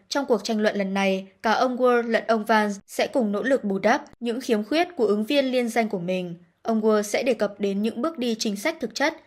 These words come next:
trong khi ông Vance sẽ cung cấp những lập luận có logic. Ngoài ra, trong bối cảnh cựu Tổng thống Trump từ chối tranh luận lần hai với Phó Tổng thống Harris, cuộc tranh luận ngày mùng một tháng mười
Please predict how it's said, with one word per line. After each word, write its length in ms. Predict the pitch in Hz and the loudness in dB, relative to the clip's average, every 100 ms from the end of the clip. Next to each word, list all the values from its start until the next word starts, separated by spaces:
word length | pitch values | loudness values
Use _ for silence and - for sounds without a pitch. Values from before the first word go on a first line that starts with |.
| _ | _
trong 160 | - 262 | -6 -4
khi 140 | 262 | 0
ông 160 | 247 233 | 0 2
Vance 360 | 233 226 214 - - | 2 4 2 -4 -8
sẽ 200 | - - | -4 -2
cung 180 | 269 220 | -2 0
cấp 280 | 311 330 | -2 -2
những 160 | 220 220 | -4 -2
lập 180 | 277 - | -4 -2
luận 160 | 196 196 - | -2 -2 -6
có 140 | 180 | -4
logic. 320 | 220 214 254 294 - _ _ _ _ | -2 0 -2 -2 -8 _ _ _ _
Ngoài 140 | 233 | 0
ra, 440 | 226 262 247 240 240 | 2 4 4 2 -2
trong 160 | - 285 | -4 0
bối 100 | 254 | 2
cảnh 260 | 294 220 185 | 4 2 2
cựu 160 | 214 - | 0 2
Tổng 180 | 196 170 | -2 0
thống 220 | 196 196 | -2 0
Trump 320 | 269 233 220 | 2 2 2
từ 120 | 220 196 | -2 -2
chối 240 | 208 190 | -2 -2
tranh 200 | 214 226 | -2 0
luận 180 | 226 - | 2 2
lần 200 | 208 196 | 2 0
hai 280 | 233 247 233 | 0 0 0
với 220 | 220 196 | 0 -2
Phó 180 | 196 190 | -2 -4
Tổng 180 | 226 196 | -4 -4
thống 220 | 185 190 | -4 -4
Harris, 420 | 247 190 214 294 - _ _ | -4 0 0 0 -6 _ _
cuộc 100 | 247 233 | -2 0
tranh 140 | 262 | 2
luận 260 | 254 - 208 | 2 2 -2
ngày 160 | 196 | -4
mùng 220 | 190 185 | -4 -6
một 140 | 190 190 | -6 -6
tháng 220 | 196 190 | -6 -2
mười 280 | 220 196 180 | 0 0 -2